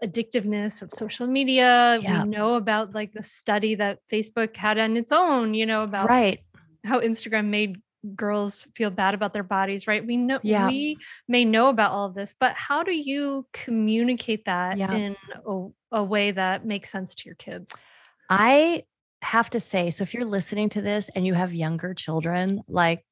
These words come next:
Speaker 2: lean in, because this was never a hard conversation for us, ever,
Speaker 1: Mm-hmm.
Speaker 2: with two girls and a boy, because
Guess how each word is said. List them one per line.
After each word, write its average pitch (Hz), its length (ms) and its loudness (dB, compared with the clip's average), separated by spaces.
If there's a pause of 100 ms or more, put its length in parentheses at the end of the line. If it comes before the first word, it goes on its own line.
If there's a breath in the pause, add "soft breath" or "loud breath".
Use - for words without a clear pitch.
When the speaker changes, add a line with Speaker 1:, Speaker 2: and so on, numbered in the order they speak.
(120)
Speaker 2:
lean 190 340 4
in, 160 320 2
because 190 500 -2 (140)
this 202 240 -2
was 285 200 0
never 180 840 2
a - 80 -6
hard 170 300 -4
conversation 156 680 -4
for 135 220 -4
us, - 280 -8 (220)
ever, 165 580 4
Speaker 1:
Mm-hmm. - 80 -20 (280 soft breath)
Speaker 2:
with 175 180 2
two 196 180 0
girls 170 320 0
and 160 80 0
a 156 40 -2
boy, 160 280 -6
because 180 680 2